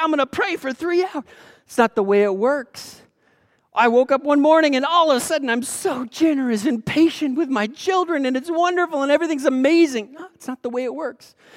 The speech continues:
I woke up one morning and the Spirit was just working through me. No, that's not the way it works. Better doesn't just happen.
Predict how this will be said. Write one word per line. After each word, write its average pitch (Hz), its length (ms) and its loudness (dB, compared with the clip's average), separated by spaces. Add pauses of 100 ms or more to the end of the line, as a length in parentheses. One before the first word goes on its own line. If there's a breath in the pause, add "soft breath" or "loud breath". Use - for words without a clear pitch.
(140 loud breath)
I 214 120 4
woke 269 240 6
up 277 140 4
one 262 120 2
morning 254 300 0
and 240 100 0
the 233 60 -2
Spirit 302 380 2
was 269 140 0
just 233 240 -4
working 254 520 2
through 311 320 0
me. 196 120 -8
No, 226 300 -8
that's - 220 -10
not 226 160 -8
the 226 100 -12
way 214 220 -8
it 214 100 -10
works. 214 340 -4
Better 208 440 -2
doesn't 196 480 -6
just 208 260 -8
happen. 208 380 -8